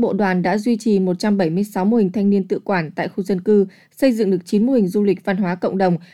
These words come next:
hai mươi tư mô hình thanh niên khởi nghiệp. Năm hai không hai tư, với chủ đề Thanh niên tình nguyện, các cấp bộ đoàn sẽ tập trung triển khai chương trình hành động. Thực hiện nghị quyết Đại hội đoàn toàn quốc lần thứ mười hai, nghị quyết Đại hội đoàn tỉnh Yên Bái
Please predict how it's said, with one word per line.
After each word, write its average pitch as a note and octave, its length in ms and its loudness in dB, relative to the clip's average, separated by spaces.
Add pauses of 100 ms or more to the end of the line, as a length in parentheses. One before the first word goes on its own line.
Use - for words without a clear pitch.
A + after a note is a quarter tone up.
hai C4 160 -2
mươi A#3+ 120 4
tư A#3+ 160 2
mô A3 120 4
hình G#3 200 2
thanh G3 220 0
niên G3+ 120 2
khởi F3 180 -4
nghiệp. E3+ 220 0 (1200)
Năm B3 160 4
hai A#3+ 100 2
không A#3+ 160 0
hai A3+ 100 0
tư, A3 220 2
với G#3 140 0
chủ A3 160 0
đề F#3 300 2
Thanh A3 180 2
niên G#3+ 140 4
tình F3+ 200 2
nguyện, F#3 180 2 (300)
các C4+ 120 -4
cấp D4+ 160 -2
bộ G#3 120 0
đoàn F#3 240 0
sẽ F3 160 -6
tập G3+ 200 -4
trung G#3 180 0
triển F3+ 180 -2
khai G3 240 -2
chương G#3 140 -2
trình G#3 140 -2
hành F3 160 -2
động. F3+ 180 0 (1400)
Thực A3+ 120 0
hiện A3+ 300 4
nghị A3+ 120 2
quyết E4+ 260 -2
Đại G#3+ 160 2
hội G#3+ 140 -2
đoàn G3 340 0
toàn F#3 240 2
quốc D4+ 240 0 (100)
lần G3 200 0
thứ E3+ 100 -2
mười G#3 140 4
hai, G3+ 320 0 (280)
nghị A3 120 2
quyết D#4 180 2
Đại A#3 160 0
hội A3 120 0
đoàn F#3 220 0
tỉnh F3+ 140 -4
Yên G#3+ 160 0
Bái G#3 280 2